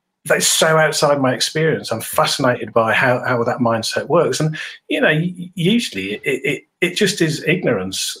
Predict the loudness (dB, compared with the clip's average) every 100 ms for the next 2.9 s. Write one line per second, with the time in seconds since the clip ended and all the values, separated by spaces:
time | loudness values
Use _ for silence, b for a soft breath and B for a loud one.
0 | 0 0 2 2 2 4 2 0 0 4
1 | 4 2 -2 -4 -6 -4 -2 2 4 2
2 | -2 B B B 0 4 4 2 0